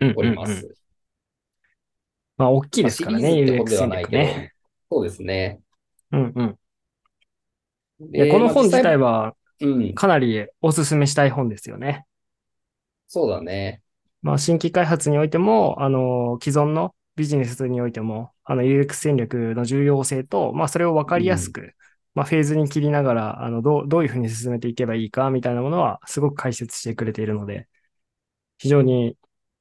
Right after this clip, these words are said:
Speaker 2: まあ、分かりやすさは、あの、ちゃんと読まないといけないなっていう感じはするんですけど、あの、本当に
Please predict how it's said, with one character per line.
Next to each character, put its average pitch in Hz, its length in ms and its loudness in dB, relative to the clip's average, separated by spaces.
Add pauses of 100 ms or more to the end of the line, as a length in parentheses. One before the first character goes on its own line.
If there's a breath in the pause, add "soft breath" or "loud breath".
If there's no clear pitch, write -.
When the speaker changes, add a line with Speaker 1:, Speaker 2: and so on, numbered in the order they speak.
(180)
Speaker 2:
ま 127 80 -2
あ、 - 20 0
分 123 140 0
か 220 120 0
り 240 100 2
や 233 140 4
す 220 180 -2
さ 185 200 2
は、 160 520 2 (460)
あ 147 220 -2
の、 127 580 -2 (1040)
ち - 80 -2
ゃ 196 60 4
ん 190 40 0
と 196 60 4
読 175 180 6
ま 175 60 4
な 170 80 2
い 143 80 0
と 123 80 -10
い 117 60 -12
け 123 100 -4
な 127 100 -2
い 117 120 -8
な 110 80 -8
っ - 100 -16
て 143 120 -2
い - 40 0
う 143 40 -10
感 123 180 -6
じ 131 60 -4
は 123 40 -6
す - 100 -10
る 135 120 -4
ん - 20 -6
で 117 80 -8
す - 80 -20
け - 80 -6
ど、 - 400 -4
あ 175 100 0
の、 170 240 0
本 185 180 -2
当 175 100 0
に 160 320 -2